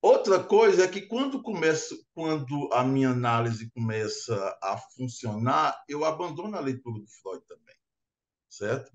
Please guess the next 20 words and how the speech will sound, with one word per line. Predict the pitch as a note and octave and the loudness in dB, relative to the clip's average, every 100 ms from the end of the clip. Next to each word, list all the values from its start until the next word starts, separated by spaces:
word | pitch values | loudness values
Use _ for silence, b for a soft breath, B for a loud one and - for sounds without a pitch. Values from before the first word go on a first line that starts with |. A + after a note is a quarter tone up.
| - | -14
Porque | A2+ - B2 B2 - | -14 -10 -6 -6 -4
eu | A#2 | -8
quis | A#2 B2+ | -4 -6
proteger | - D#3 F#3+ F3 C#3+ B2 C#3+ | -4 0 0 0 -4 -2 -2
a | |
análise | B2+ B2 B2 C#3 C#3 C3+ C#3 | 0 0 0 0 -4 -10 -4
da, | B2 B2 B2+ C3 - _ _ _ _ _ _ - | 0 2 2 -2 -10 _ _ _ _ _ _ -14
é, | F2+ - _ _ _ - - | -14 -16 _ _ _ -16 -10
enfim, | C#3+ - C#3 | -10 -6 -4
eu | C3 | -4
quis, | - F3 D#3 - - | -6 -10 -10 -12 -8
eu | C#3+ - | -8 -8
quis, | - C#3+ C#3 C3 A#2+ A2+ A2+ | -12 -8 -6 -4 -4 -4 -4
eu | C#3 A#2+ | -4 2
percebi | F3+ F3 E3 B2+ E3 F#3 D3 | 2 4 2 2 -2 -6 -8
que | C#3+ | -4
minha | D3+ D3 | -2 2
leitura | C#3+ B2+ C3 B2 | 0 0 0 0
do | A2+ A#2 | 0 -2
Freud | B2 D3 D3 B2 G#2 A2+ | 0 4 4 4 0 -8